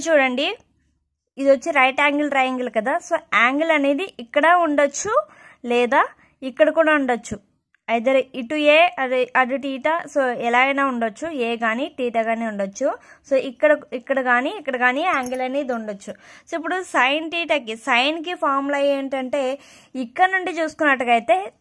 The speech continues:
ఇది ఆపోజిట్ అవుతుంది, ఇక్కడ నుండి చూస్తున్నట్టయితే యాంగిల్ ఇది ఆపోజిట్ అవుతుంది. So సైన్కి ఫార్ములా ఏంటి? Opposite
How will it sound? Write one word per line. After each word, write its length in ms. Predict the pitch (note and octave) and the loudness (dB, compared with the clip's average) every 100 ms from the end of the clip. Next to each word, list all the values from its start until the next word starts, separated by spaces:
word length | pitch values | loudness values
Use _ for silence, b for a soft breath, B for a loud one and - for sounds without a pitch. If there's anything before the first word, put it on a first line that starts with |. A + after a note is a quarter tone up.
| - | -8
ఇది 160 | B3+ E4 F4 C4+ | -6 2 4 4
ఆపోజిట్ 420 | C4 C#4+ C4 B3 A#3+ | 4 0 -2 -2 -2
అవుతుంది, 460 | A#3 A#3 A3 C#4 A#4+ - _ A3 | -2 -6 -6 -6 -8 -10 _ -18
ఇక్కడ 200 | - D4+ D#4 | 0 2 4
నుండి 160 | D4 C4+ | 0 -4
చూస్తున్నట్టయితే 720 | C4 - B3 A#3+ A3+ A3+ A3 | -6 -6 -2 -2 -2 -2 -2
యాంగిల్ 240 | A3 A3+ D#4 - D4 | -2 -2 -4 -4 2
ఇది 120 | F4 D4+ | 4 4
ఆపోజిట్ 400 | C#4+ C4 B3 A3+ | 2 -4 -2 -2
అవుతుంది. 360 | G3+ G3+ F3+ - B B B | -2 -8 -12 -16 B B B
So 60 | E4 - | -12 -6
సైన్కి 480 | B3+ A3 C#4 D#4+ F#4+ F4 | -2 0 -2 -4 0 4
ఫార్ములా 360 | D#4+ D#4+ D#4+ D#4 | 4 4 4 4
ఏంటి? 300 | D4 D4+ D4 D4 D4 B B B B B A3 A3+ C4+ | 2 -2 -2 -2 -6 B B B B B 0 4 4
Opposite 640 | D4+ E4+ E4 D#4+ D4+ D4 | 6 6 6 6 -2 -6